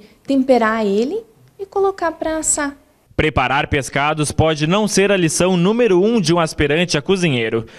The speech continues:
Speaker 2: Por isso, além da atenção a fazer um prato à base de peixe, é preciso estar atento ao produto.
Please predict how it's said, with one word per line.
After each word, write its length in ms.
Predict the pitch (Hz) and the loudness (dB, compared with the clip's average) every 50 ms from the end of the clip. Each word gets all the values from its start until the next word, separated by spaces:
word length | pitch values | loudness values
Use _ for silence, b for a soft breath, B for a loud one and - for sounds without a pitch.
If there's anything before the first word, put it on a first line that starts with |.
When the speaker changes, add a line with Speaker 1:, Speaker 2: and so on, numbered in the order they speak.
| B B | B B
Speaker 2:
Por 180 | - - 135 127 | 0 0 2 2
isso, 440 | 131 143 160 156 - - 139 135 120 | 2 2 0 0 0 0 2 0 2
além 340 | - 123 135 131 139 160 185 | 0 0 -2 0 0 -2 0
da 200 | 170 175 170 196 | 0 0 0 0
atenção 560 | 202 - 208 180 156 - - 170 185 190 190 | 0 0 0 0 0 0 0 2 2 2 0
a 40 | 175 | 0
fazer 360 | - 175 147 135 131 175 185 | 0 -2 -2 0 0 0 0
um 80 | 180 151 | 0 0
prato 420 | - 151 151 160 170 180 175 - | 0 0 0 0 -2 -2 -2 -2
à 60 | 143 | -2
base 340 | 127 131 131 143 151 139 135 | 0 0 0 -2 -2 -2 -4
de 160 | 127 135 185 | -2 -2 -2
peixe, 540 | 196 - 160 151 170 180 190 - - 226 - B B B B | -2 0 0 2 2 2 2 0 -2 -2 -4 B B B B
é 120 | B 127 123 | B -4 -4
preciso 440 | - 131 123 117 - 139 139 127 | -2 -4 -4 -2 -2 -2 -2 -2
estar 280 | 127 120 - 135 143 156 | -2 -2 -2 -2 -2 0
atento 500 | 180 185 175 - 147 143 151 160 156 - | -2 -4 -4 -4 -2 0 0 0 0 0
ao 80 | 165 160 | -2 0
produto. 580 | - 185 180 143 120 120 117 117 - 113 104 | 0 0 0 0 0 -2 -2 -2 -4 -6 -8